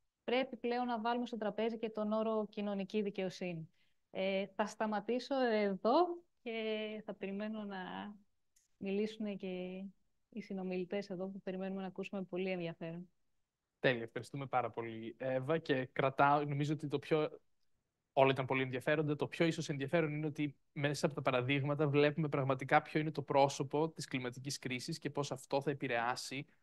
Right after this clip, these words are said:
Speaker 2: παγκοσμίως, ε, τον πληθυσμό, ότι τελικά επηρεάζει εμάς τους ανθρώπους, που στην ουσία αυτούς προσπαθούμε, ούτως ή άλλως, προσπαθούμε να έχουμε μια καλή-,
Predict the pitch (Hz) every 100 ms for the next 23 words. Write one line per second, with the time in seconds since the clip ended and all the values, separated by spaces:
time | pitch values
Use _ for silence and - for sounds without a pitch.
0 | _ _ _ 131 120 117 123 123 123 131
1 | 139 - - - 123 117 117 _ 151 127
2 | 131 120 117 131 131 98 120 110 110 107
3 | 120 120 117 113 120 117 117 - - 113
4 | 113 110 180 - 170 135 - _ _ _
5 | - - 127 - 139 151 - 139 120 -
6 | 123 123 123 - 110 123 120 131 - -
7 | 120 117 131 117 117 123 117 107 123